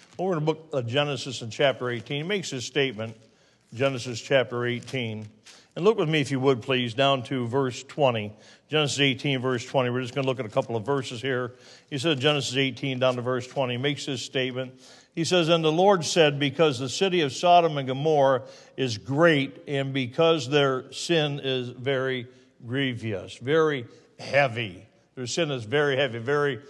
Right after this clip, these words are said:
grievous. And he says that's what sin is.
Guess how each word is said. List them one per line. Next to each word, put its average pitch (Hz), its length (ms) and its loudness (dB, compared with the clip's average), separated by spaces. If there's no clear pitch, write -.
grievous. 120 600 -2
And 131 120 -8
he 151 120 -4
says 151 180 -4
that's 165 220 0
what 143 160 -4
sin 165 300 -4
is. 104 340 -8